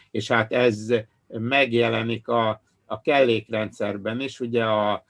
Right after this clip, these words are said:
Anyu Nylon kombinéjából királylányi ruha,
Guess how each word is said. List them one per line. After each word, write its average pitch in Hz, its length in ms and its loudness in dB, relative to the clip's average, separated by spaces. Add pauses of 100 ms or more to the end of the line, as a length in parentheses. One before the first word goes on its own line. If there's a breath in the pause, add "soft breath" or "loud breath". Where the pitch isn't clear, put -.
(140)
Anyu 123 360 0
Nylon 113 580 -2
kombinéjából 107 1160 -4
királylányi 104 1120 -2
ruha, 113 540 0